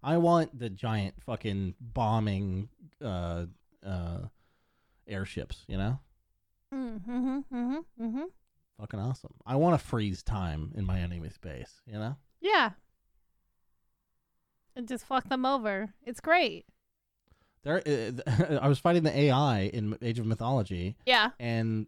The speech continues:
Speaker 1: they pulled out a fucking ceasefire power.
Speaker 2: <laughs>
Speaker 1: So I had, like, a hundred units in his base, and they just
Speaker 2: Aye.
Speaker 1: were just chilling. Not, they couldn't attack anything.
Speaker 2: And just,
Speaker 1: They
Speaker 2: like,
Speaker 1: couldn't
Speaker 2: get
Speaker 1: attack
Speaker 2: fucked.
Speaker 1: me either.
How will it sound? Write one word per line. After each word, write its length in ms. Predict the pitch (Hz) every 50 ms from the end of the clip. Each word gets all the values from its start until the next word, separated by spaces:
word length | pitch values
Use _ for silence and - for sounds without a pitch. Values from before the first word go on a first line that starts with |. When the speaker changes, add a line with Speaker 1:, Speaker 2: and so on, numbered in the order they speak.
| - - 147
Speaker 1:
they 160 | 117 135 139
pulled 360 | 160 - - 147 156 151 139 135
out 280 | 127 123 127 127 - -
a 140 | 131 113 110
fucking 440 | - - - 139 - - 131 110 104
ceasefire 1120 | - - - - - - 185 226 226 - - - _ 123 92 90 98 90 82 73 60 57 - _ _ _ _ _ _ _ _ _ _ _ _ _ _ _
power. 540 | - - 110 82 78 76 76 - - - - _ _ _ - - - - -
Speaker 2:
<laughs> 120 | 254 - 392 - - - 440 466 - - 466 494 - - 415 427 - _ - 392
Speaker 1:
So 100 | 381 139
I 140 | 135 151 170
had, 160 | 180 185 170 170
like, 120 | 165 151
a 60 | 135
hundred 400 | 123 - - 190 202 196 185 180
units 280 | 180 185 190 175 156 -
in 80 | 147
his 100 | 120 101
base, 400 | 98 - 107 98 95 90 - - -
and 120 | - -
they 20 | 240
just 220 | 240 240 233 220
Speaker 2:
Aye. 80 | 247 254
Speaker 1:
were 100 | 143 123
just 200 | 104 - - -
chilling. 500 | _ - - - 131 - 104 82 78 87 - _ -
Not, 160 | 117 120 - -
they 160 | 117 117 113
couldn't 240 | - - 165 156 143
attack 360 | 131 - 147 143 143 147 -
anything. 340 | 98 82 82 76 67 - -
Speaker 2:
And 160 | - 226 220
just, 120 | - 226 247
Speaker 1:
They 60 | -
Speaker 2:
like, 60 | - -
Speaker 1:
couldn't 100 | 175 170
Speaker 2:
get 80 | 165 170
Speaker 1:
attack 120 | 160 147
Speaker 2:
fucked. 160 | 156 175 - 170
Speaker 1:
me 40 | 165
either. 280 | 175 143 92 85 110